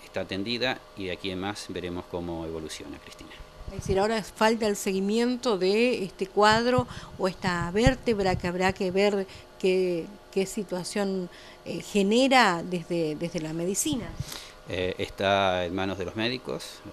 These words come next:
Speaker 1: eh, o sea, nosotros no somos profesionales médicos, ellos son los que van a dictaminar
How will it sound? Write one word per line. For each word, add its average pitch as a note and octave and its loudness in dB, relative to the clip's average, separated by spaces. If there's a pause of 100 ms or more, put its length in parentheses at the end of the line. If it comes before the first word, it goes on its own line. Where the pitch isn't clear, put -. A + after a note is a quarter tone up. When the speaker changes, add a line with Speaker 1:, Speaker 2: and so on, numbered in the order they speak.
Speaker 1:
eh, E2+ -8 (460)
o - -16
sea, F2 -12
nosotros F2 -6
no F2+ -6
somos E2+ -6 (260)
profesionales F#2 -8
médicos, A#2 -6
ellos F2+ -10
son G2 -4
los F#2 -4
que F#2+ -6
van F#2 -4
a F#2 -4
dictaminar F#2 -6